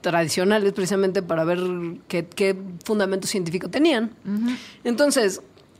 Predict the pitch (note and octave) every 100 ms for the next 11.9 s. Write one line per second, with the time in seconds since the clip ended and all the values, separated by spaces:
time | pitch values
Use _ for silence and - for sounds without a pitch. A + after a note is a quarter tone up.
0 | - A#3+ C#4+ D#4+ D#4+ C#4 A3+ B3+ B3 A#3+
1 | A#3 - G#3+ G3+ G3+ F3+ F#3+ G#3+ A#3+ B3+
2 | C5 - A3 C4+ D#4 - D3 D3 - C#4+
3 | D#4 B3 A#3+ C4+ C#4 D4 D#4 A#3+ A3+ A#3
4 | C4+ A3+ E3 A#3 C#4+ F#4+ - - - -
5 | F3 G3+ G3+ G#3 G3 - E3 D#3 E3+ G3+
6 | E3+ E3 D#3+ E3 E3 D3+ D3 E3 E3+ E3+
7 | - D3 - F3 F#3 F3 F3 F#3+ E3+ D#3+
8 | D3+ B3 A3 G3+ - - - - - G3
9 | G#3+ G3+ E3+ D#3 D#3+ A#2 C#4+ D4 F4 F4+
10 | F#4 F4+ E4 A#3+ A#3+ D4 E4+ F#4 F4+ F4
11 | F4+ F#4+ - A3+ F3+ F#3+ G3 F3